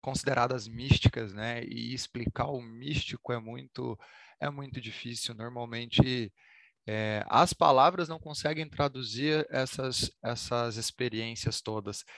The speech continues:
Então, sem dúvidas, a gente, todos nós aqui hoje estamos nos esforçando bastante, né, pra conseguir dar palavra, né, por explicação naquilo que não tem explicação.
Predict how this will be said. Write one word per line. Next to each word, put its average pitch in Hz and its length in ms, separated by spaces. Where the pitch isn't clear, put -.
Então, 113 720
sem 131 260
dúvidas, 131 360
a 123 100
gente, 139 460
todos 151 320
nós 131 280
aqui 131 220
hoje 131 160
estamos 127 340
nos 127 140
esforçando 131 640
bastante, 131 720
né, 131 240
pra 117 180
conseguir 117 600
dar 123 240
palavra, 143 680
né, 117 180
por 113 560
explicação 120 680
naquilo 123 400
que - 160
não 127 200
tem 127 240
explicação. 123 760